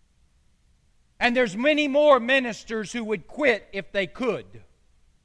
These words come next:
but they can't. And many of them stand at a crossroads.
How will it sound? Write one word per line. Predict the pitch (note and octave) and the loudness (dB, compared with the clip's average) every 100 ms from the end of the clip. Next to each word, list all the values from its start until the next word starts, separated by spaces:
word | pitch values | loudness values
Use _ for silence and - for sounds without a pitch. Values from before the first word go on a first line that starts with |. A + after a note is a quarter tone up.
| _ _ - | _ _ -14
but | E3+ | -10
they | F#3+ | -8
can't. | F3 - F#3+ G#2+ - - _ _ _ _ _ _ _ _ _ _ _ _ _ _ _ _ _ _ _ _ _ _ _ _ _ _ _ _ _ _ _ _ _ _ _ | -10 -8 -10 -12 -20 -20 _ _ _ _ _ _ _ _ _ _ _ _ _ _ _ _ _ _ _ _ _ _ _ _ _ _ _ _ _ _ _ _ _ _ _
And | A3+ A#3+ | -4 2
many | D#4+ E4 | 2 2
of | D4+ | -2
them | C#4 | -4
stand | A#3+ - C#4 C#4+ C4+ | -6 -6 -2 0 0
at | A#3+ | -4
a | A3+ | -4
crossroads. | - B3 C4 A#3 - F#3 F3 C#3 A#2+ G#2+ - - | -4 0 0 0 -6 -8 -6 -8 -14 -20 -20 -20